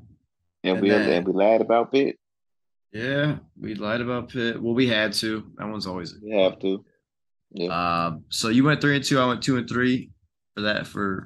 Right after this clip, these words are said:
Speaker 2: for this, for this past week of A C C football. Um,
Speaker 1: Yes,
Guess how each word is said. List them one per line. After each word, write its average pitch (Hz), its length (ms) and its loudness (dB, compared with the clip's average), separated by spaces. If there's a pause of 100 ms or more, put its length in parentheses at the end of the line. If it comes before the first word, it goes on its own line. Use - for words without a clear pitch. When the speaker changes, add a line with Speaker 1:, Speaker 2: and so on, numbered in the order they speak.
Speaker 2:
for - 60 -8
this, 98 220 -2
for - 180 -16
this 95 100 -10
past 98 360 -4
week 104 180 -6
of - 120 -14
A 101 140 -2
C 101 140 -4
C 101 180 -4
football. 98 600 -10 (920)
Um, 87 600 -2
Speaker 1:
Yes, 82 680 -2